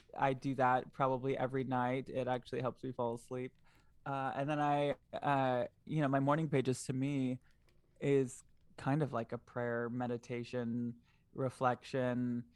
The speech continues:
goal setting. You know, it's like, it's a lot of checking in with myself. And sometimes I'll just be writing on the page, like,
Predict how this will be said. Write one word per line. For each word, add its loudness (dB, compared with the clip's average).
goal 2
setting. 0
You 0
know, 2
it's -4
like, 0
it's -6
a 2
lot 2
of -2
checking 4
in 2
with 2
myself. 0
And 2
sometimes 0
I'll 6
just -6
be -2
writing 2
on 2
the -2
page, -2
like, -2